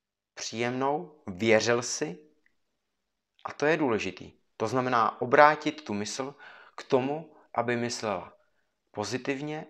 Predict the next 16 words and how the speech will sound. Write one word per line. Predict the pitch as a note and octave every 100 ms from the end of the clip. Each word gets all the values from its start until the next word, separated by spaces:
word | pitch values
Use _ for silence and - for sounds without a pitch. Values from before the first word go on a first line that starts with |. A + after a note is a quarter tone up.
| _ -
radostně | - G2+ - F#3+ - - G#2 C3 F3+ _ _ _ -
a | G#2
byla | A2 A#2 A#2
klidná, | - C#3+ C3+ G2+ F2+
vyvážená, | A2 B2+ C#3+ A#2+ G2+ F#2 F#2+
nereagovala, | B2+ D#3+ D3 A2 G2+ F#2+ F#2+ F#2 _ _ _
nerozčilovala | C3+ E3+ F3 - D3+ C3+ A#2 G#2
se | - G#2
v | - G2+
autě, | F#2+ - - _ _ _ - D3
nerozčilovala | E3 E3+ - - C#3+ C3+ B2
se | - A#2
kdekoliv. | G#2 - - F#2+ _ _ _
Ne. | F2+ - - _ _ _ _ _ _
Vyvážená | G#2 G2+ A2+ A2+ B2 A2 G#2 G2+ -
psychika | - A2 C#3 - D3+ E3+